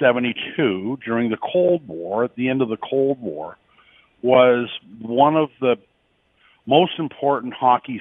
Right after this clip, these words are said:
summits that has ever been played. And we won, and he scored the goal that won it for us. He scored three game-winning goals.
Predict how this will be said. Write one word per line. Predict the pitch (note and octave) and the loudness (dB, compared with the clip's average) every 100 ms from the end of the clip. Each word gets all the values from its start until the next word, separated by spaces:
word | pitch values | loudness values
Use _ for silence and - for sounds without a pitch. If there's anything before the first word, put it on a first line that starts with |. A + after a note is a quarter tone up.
| - | -6
summits | A#2+ A2+ A2 - _ _ - | -4 -4 -6 -12 _ _ -10
that | A2 | -8
has | G#2+ - | -8 -4
ever | A#2+ B2 C3 | -2 0 -2
been | B2 A2 | -4 -6
played. | - G2 E2+ - _ _ _ _ _ _ _ _ _ _ _ - | -6 -6 -6 -8 _ _ _ _ _ _ _ _ _ _ _ -2
And | A#2+ A#2+ A#2+ A2+ - _ _ | 0 2 0 -4 -12 _ _
we | - G#2 C#3 | -8 0 0
won, | F#3 D#3 G2+ G2+ D#3+ D3 _ _ _ _ A2 | 4 2 2 -2 -10 -14 _ _ _ _ -14
and | G2 | -8
he | C3 E3+ F3 - | -4 -4 -4 -4
scored | C#3 C3 C3 C3 _ _ _ _ _ _ - | 0 2 2 -2 _ _ _ _ _ _ -12
the | G#2+ | -2
goal | A2+ C3 C#3+ A#2+ | 2 4 4 0
that | A2 - | -4 -6
won | A2+ A2+ B2+ | -2 2 2
it | B2 - - | 0 -6 -2
for | C3+ C#3 F2+ | 2 2 0
us. | F#2+ - - _ _ _ _ _ | -6 -18 -20 _ _ _ _ _
He | A#2 - | -12 -6
scored | C#3 B2 A#2 - - | 0 0 0 -10 -4
three | E3 | -4
game-winning | C#3+ C#3 C#3 B2 G2+ F#2+ D#2+ | -2 -2 0 0 -4 -6 -10
goals. | D#2+ - - | -14 -14 -16